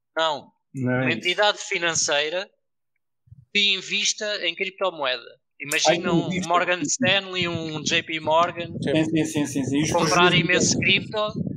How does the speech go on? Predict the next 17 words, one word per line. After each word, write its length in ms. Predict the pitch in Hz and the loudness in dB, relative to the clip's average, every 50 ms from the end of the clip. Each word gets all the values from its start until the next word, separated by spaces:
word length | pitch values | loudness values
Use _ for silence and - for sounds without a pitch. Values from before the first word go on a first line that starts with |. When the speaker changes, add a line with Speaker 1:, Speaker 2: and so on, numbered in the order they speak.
| - - - - - - - | -8 -10 -10 -10 -10 -10 -6
Speaker 1:
e 200 | - 170 170 175 - | -4 -2 -2 -2 0
cripto 320 | - 208 214 208 208 196 190 165 - - - - - - 170 | 0 0 0 0 0 0 0 0 0 0 -2 -4 -4 -4 -2
perde 280 | 175 202 202 196 - - | 2 2 4 4 2 2
o 220 | - 185 185 180 175 | 2 2 2 2 4
valor 400 | 185 180 170 175 175 190 214 233 - - - - - - - - - - - - - - - - - - - | 2 2 2 2 2 2 0 0 -4 -6 -8 -8 -8 -10 -10 -10 -14 -12 -12 -12 -12 -12 -12 -14 -14 -10 -8
e 60 | 190 | -10
depois 320 | 175 - - 208 208 202 202 | -10 -6 -2 0 0 0 0
o 80 | 208 | 0
que 80 | - 202 | 0 0
é 40 | 196 | 0
que 100 | - 202 | 0 -2
acontece 680 | - - 196 196 190 196 202 202 180 - - - 190 185 185 | -4 -2 -2 -2 0 0 0 2 2 2 0 -2 -4 -4 -2
aos 180 | 185 180 - | -2 0 0
clientes 460 | - - 190 190 190 185 202 - - | -2 -2 -2 -2 -2 0 0 -2 -4
que 60 | - - | -4 -4
tinham 260 | 185 180 180 175 175 | -6 -4 -4 -6 -6
dinheiro 420 | 160 175 175 175 175 175 170 170 | -6 -6 -4 -2 -2 -2 -2 -4